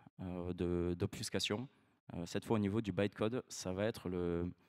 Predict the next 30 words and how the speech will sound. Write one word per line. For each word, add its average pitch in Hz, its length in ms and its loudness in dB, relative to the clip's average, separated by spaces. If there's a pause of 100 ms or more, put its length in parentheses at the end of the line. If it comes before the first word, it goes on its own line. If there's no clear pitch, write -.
(340)
le 90 100 0
déchiffrement, 110 720 0 (300)
euh, 85 240 -6
des, 82 520 -4 (460)
le, 90 120 -4 (220)
le 101 100 0
déchiffrement, 110 640 -2
euh, 90 40 -2
des, 87 340 -2
du 90 140 -2
bytecode 98 440 0
d'Alvik, 92 500 -2 (560)
euh, 85 180 -6
au - 100 -4
tout 127 140 -2
démarrage 107 340 2
de 98 60 0
l'application. 95 460 -4 (1160)
Donc, 98 280 -2
généralement, 117 640 6
euh, 90 40 2
pour - 140 -2
les 95 120 -2
app-, 104 80 0 (220)
pour 95 160 -4
les, 90 240 2
les 90 120 2
développeurs 107 400 2
d'applications 104 680 0
ou 85 520 -4